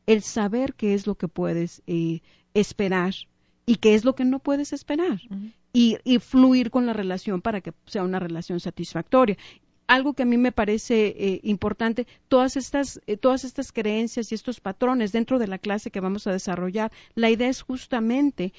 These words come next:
Speaker 1: el que la gente, la gente empiece a escribir, los participantes en la clase, escriban todos esos patrones o esas, eh, conductas que han, que han observado en su papá, en su mamá, en sus parejas,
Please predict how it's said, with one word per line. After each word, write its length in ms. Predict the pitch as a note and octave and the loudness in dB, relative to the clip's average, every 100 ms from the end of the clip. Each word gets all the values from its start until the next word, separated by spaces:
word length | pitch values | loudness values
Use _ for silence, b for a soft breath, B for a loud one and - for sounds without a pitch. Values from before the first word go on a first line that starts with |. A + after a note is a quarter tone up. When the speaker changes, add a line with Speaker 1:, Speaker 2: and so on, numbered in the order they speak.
| b - | b -2
Speaker 1:
el 160 | A3 | 0
que 120 | - | 0
la 120 | A3 G#3+ | -2 0
gente, 380 | C4+ C4+ - | 2 2 0
la 160 | A3+ A3+ | -2 0
gente 240 | C4 C4 | 0 0
empiece 300 | C#4 C4+ - | -2 -4 -6
a 20 | D#4 | -8
escribir, 540 | - A3+ A3 A3+ C4 | -6 -4 -2 0 0
los 140 | G#3 | 0
participantes 720 | - F#3 G3 F#3+ - C4 C#4 A#3 | -2 -6 -6 -6 -2 -2 -2 -4
en 120 | F#3+ | -4
la 80 | F3 | -4
clase, 360 | F3+ F3 F#3+ b b - | -6 -6 -8 b b -4
escriban 460 | A3+ B3+ C#4+ C#4 - - | -2 0 2 0 -2 -2
todos 560 | D#4 D#4+ E4 D#4+ - | 2 2 2 -2 -2
esos 260 | B3 - B3+ | -6 -6 -8
patrones 680 | G3+ G3 G#3 G3 F#3+ G3+ - b b | -8 -6 -4 -2 -2 -4 -8 b b
o 160 | G3+ A3 | 2 4
esas, 340 | A3+ C4 - - | 2 -2 -6 -10
eh, 180 | - F#3+ | -6 -4
conductas 600 | - G#3 G#3 C4+ B3+ A3 | 0 0 0 -2 -4 -4
que 160 | G#3+ F#3+ | -2 -2
han, 140 | D#3+ | -2
que 140 | - | -2
han 100 | G#3+ | -2
observado 680 | G#3+ - F#3+ F#3+ F#3 F#3 G3+ b b _ _ _ _ | -2 -4 -6 -2 0 0 -4 b b _ _ _ _
en 160 | G#3+ | 2
su 160 | G#3 - | 4 0
papá, 420 | A#3+ - F3+ G3 | -4 -2 0 0
en 80 | F3 | -2
su 100 | - | 0
mamá, 460 | C4 B3+ G3 F3+ G3 | 2 2 0 -2 -4
en 100 | E3+ | -6
sus 200 | - C4+ | -8 -4
parejas, 600 | C4 G#3 F3+ G3 G#3 | -2 0 -2 -6 -10